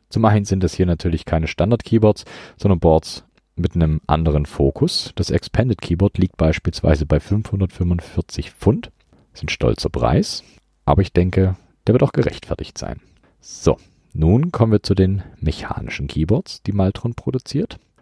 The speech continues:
und die eventuell auch ganz interessant für den einen oder anderen sind.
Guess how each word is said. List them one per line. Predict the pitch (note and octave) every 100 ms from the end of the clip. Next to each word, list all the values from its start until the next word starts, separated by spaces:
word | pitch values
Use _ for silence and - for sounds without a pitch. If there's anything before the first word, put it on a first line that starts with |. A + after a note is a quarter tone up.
| _
und | - G2+ G#2+ A2+ G#2+
die | G#2 F#2
eventuell | F#2+ F#2+ G2 G2+ F#2 E2+
auch | E2 -
ganz | F#2 F2+
interessant | - E2+ F2+ - D#2
für | - F2
den | D2
einen | C#2 D2+
oder | C#2+
anderen | D2 D2+ D2 C#2 - _ _
sind. | A#1+ A1 A#1 A#1 -